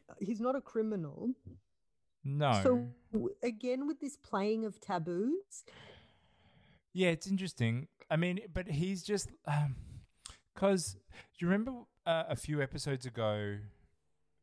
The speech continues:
Speaker 2: as far as the releases go, but this is months ago, we were talking about the paper, like, what your type is on paper.
Speaker 1: Oh, yeah, yeah.
Speaker 2: I think
Speaker 1: He's
Speaker 2: this
Speaker 1: yeah.
Speaker 2: relates to that. I think that the people, um, who go into Love Mainland, and probably all of us to a,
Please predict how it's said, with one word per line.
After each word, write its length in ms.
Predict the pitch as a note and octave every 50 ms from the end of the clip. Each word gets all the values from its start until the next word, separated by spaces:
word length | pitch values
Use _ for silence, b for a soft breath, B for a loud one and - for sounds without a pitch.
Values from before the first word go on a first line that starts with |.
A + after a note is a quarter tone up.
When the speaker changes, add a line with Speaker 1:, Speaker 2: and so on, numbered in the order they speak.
| _ _ _ _ -
Speaker 2:
as 140 | - G#2+ -
far 140 | - A#2 A2
as 120 | G#2+ F#2+
the 60 | - F#2+
releases 520 | F#2+ F#2 G2 G#2+ A2 G2+ - G#2+ F#2 -
go, 220 | - A2 G2+ E2+
but 140 | E2+ G2 G#2
this 140 | G#2 F#2+ F#2
is 120 | F#2+ F2
months 260 | F#2 G2+ G#2 G#2+ - -
ago, 180 | A2 F#2+ F2+ F#2
we 100 | G2+ A2
were 100 | A2 A2
talking 340 | - - A#2 A2 - A#2 A2
about 280 | G2+ G#2 G2+ G2+ -
the 80 | - F#2+
paper, 500 | - - G#2 G2+ G#2 - C3 D3 F3+ A3 - - -
like, 440 | A#2+ A2+ G#2+ G2+ G#2 - - - - B B B B B B B _
what 220 | - A2+ A2+ - - -
your 100 | A#2 G#2+
type 380 | - - A2+ G#2+ G#2+ G#2+ - A#2+
is 140 | A2 G#2
on 160 | G#2+ G#2 G2+ G2+
paper. 460 | - G2+ F#2+ G2 G2 - C3 D#3+ G3+ - -
Speaker 1:
Oh, 160 | - E3+ E3+
yeah, 260 | E3+ E3 E3 E3 E3 D#3+
yeah. 200 | D#3 D#3+ D#3 D3+
Speaker 2:
I 80 | D3+ D3
think 200 | - F#3+ G3 -
Speaker 1:
He's 60 | - B3+ -
Speaker 2:
this 20 | G3
Speaker 1:
yeah. 100 | G3 F#3
Speaker 2:
relates 400 | C#3 B2 A#2+ C3+ D3+ - - -
to 120 | - C3+ A#2
that. 260 | G#2 G#2 G2+ G2+ - -
I 100 | B2 A2
think 320 | - - C3+ C#3 C#3+ -
that 240 | - C#3 C#3 - -
the 400 | B2+ A#2+ A#2+ A#2 A#2+ A#2+ A#2+ A#2+ - _ _ _ -
people, 640 | - C#3+ C#3+ - - F3 E3+ E3 E3 D#3+ E3 - _ -
um, 580 | B2+ A#2+ A#2+ A#2 A2+ A2+ A2+ A2 A2 A2+ A2 G#2+ _ _ B B B B B B B B B -
who 100 | - B2
go 160 | A2+ B2 A#2+ A#2+
into 160 | B2 B2 B2
Love 220 | A2+ A2+ A2 G2+
Mainland, 760 | G#2+ G#2+ G#2+ A2 A2 G#2+ G#2+ G2+ F#2+ F#2 F2+ F#2 A2 C3 C#3 - -
and 140 | C#3 B2+ -
probably 420 | - D3+ E3+ G#3 G3+ - B2 G#2
all 200 | G2 G#2 A2 G#2+
of 100 | F#2+ E2+
us 240 | E2+ F#2 A2 - -
to 220 | - - G#2 F2+
a, 40 | E2+